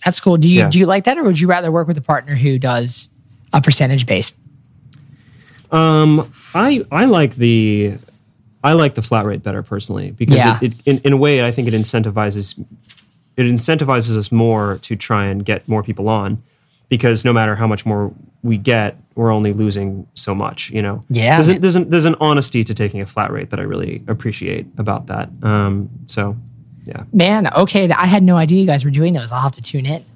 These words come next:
Speaker 1: Um, I would
Speaker 2: Yeah.
Speaker 1: love to see you in a live stream. I've never seen you live, and, um,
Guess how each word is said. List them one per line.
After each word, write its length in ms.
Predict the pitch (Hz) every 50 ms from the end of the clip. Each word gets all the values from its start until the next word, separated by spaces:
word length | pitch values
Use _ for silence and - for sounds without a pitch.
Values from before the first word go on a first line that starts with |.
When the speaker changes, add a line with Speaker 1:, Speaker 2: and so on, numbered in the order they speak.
| _ -
Speaker 1:
Um, 260 | - 113 107 107 101
I 100 | 92 147
would 120 | 143 123
Speaker 2:
Yeah. 100 | 160 180
Speaker 1:
love 120 | 160 156 143
to 100 | 143 127
see 160 | - - 131
you 80 | 123
in 60 | 123 117
a 60 | 117
live 260 | 117 113 110 113 113
stream. 320 | - - - 123 117 113
I've 160 | - 143 185 196
never 200 | 247 233 196 185
seen 240 | - - 208 185
you 120 | 175 160 160
live, 520 | 156 143 143 175 202 180 127 - - - - -
and, 320 | 147 143 139 135 131 127 131
um, 340 | 127 120 120 120 120 123